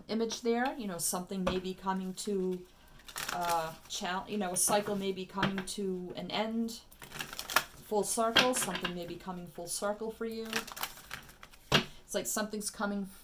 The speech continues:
full circle, but then you have something new in your hand, grasped in your hand here, and it's just waiting to hatch, I'm getting. Kind of looks like an,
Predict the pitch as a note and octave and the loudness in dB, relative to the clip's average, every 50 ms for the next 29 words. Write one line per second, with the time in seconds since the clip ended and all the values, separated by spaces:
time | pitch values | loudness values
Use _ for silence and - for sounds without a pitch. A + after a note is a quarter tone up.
0 | - - - A3 G#3+ G3+ G3+ - - - - A#3 A#3 - C#4+ C4+ A3+ G3 G3 F#3+ | -20 -8 0 2 2 4 4 4 4 6 6 6 6 6 4 4 4 0 0 0
1 | F#3+ F#3 F#3 E3+ E3 - - - F#3+ F#3+ F#3+ G3 F#3 F#3 F#3+ G3+ G#3 G#3 G3 F#3+ | 2 4 2 2 2 2 2 2 2 0 0 -2 -2 0 2 4 4 4 4 4
2 | F#3 F#3 - - - - - - - - - - - - - - - - - - | 2 -2 -4 -14 -20 -20 -20 -20 -20 -20 -20 -20 -20 -20 -20 -20 -20 -20 -20 -20
3 | - - - - - - - - - - F#3+ F#3 F3 E3 E3 F3 G3 F#3 E3+ D#3+ | -20 -20 -20 -20 -20 -20 -20 -20 -4 0 0 0 2 0 -2 0 0 0 -2 -2
4 | D3+ E3+ E3+ D#3+ F3+ F3+ - - - - - F3+ E3+ D#3+ D#3 D#3 E3+ F#3 F3+ F3 | 0 4 4 4 4 4 -2 -4 -6 -10 -10 -8 -8 -6 -8 -6 -6 -4 -6 -6
5 | F3 E3 D#3 D3+ C#3+ C#3 C#3 - - D#3 D#3+ D#3 D#3 D#3 - - - - - - | -8 -8 -10 -8 -6 -6 -6 -6 -6 -6 -4 -4 -4 0 2 2 2 2 2 2
6 | - - - - - - - - - - - - - - - C#3 F3 F#3+ A3+ A#3 | 2 2 2 0 -2 -4 -8 -12 -14 -16 -18 -20 -20 -18 -8 0 2 2 4 4
7 | B3+ B3+ B3+ A#3 - - A#3+ A3 G3+ - - - - A#3 A3+ - - - - - | 4 4 2 2 2 0 0 2 2 2 0 0 -2 -2 -2 -2 -4 -6 -4 -4
8 | - - - - G3 - F3 D3+ D#3 D#3 E3+ E3 D#3 D3 - D3 - - - - | -4 -4 -6 -10 -12 -10 -8 -8 -8 -6 -4 -6 -4 -6 -6 -10 -12 -16 -20 -20
9 | - - - - A#3 A#3 - D4+ C#4+ C4 - - B3 A#3 A#3 A3+ G#3 F#3+ - | -20 -20 -10 -2 2 2 2 2 2 0 2 0 0 0 0 0 -2 -2 -4